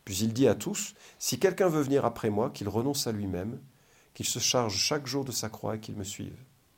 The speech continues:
Quiconque en effet voudra sauver sa vie la perdra, mais quiconque perdra sa vie à cause de moi la sauvera. Et que sert-il à un homme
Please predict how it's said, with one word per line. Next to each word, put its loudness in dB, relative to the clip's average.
Quiconque 0
en 4
effet 2
voudra 0
sauver 0
sa 0
vie -2
la -4
perdra, -6
mais 2
quiconque -2
perdra 0
sa -2
vie -4
à -4
cause -6
de -6
moi -8
la -6
sauvera. -8
Et -20
que -6
sert-il -2
à 2
un 0
homme -2